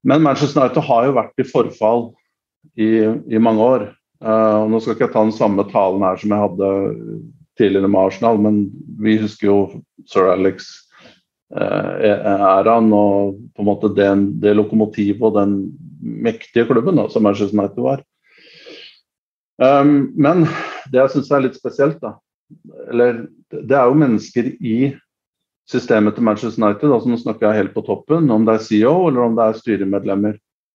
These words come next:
som, eh, altså Glazers er jo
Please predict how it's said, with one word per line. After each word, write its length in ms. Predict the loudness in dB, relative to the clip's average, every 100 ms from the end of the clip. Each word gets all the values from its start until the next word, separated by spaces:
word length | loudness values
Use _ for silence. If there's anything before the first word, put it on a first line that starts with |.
| _ _
som, 320 | -2 0 0 -2 -4 _ _ _ _ _ _ -14
eh, 720 | -8 -6 -6 -8 -10 -14 -14 -14
altså 240 | -4 -2
Glazers 560 | 2 2 2 0 -2 0
er 220 | 0 2
jo 80 | 4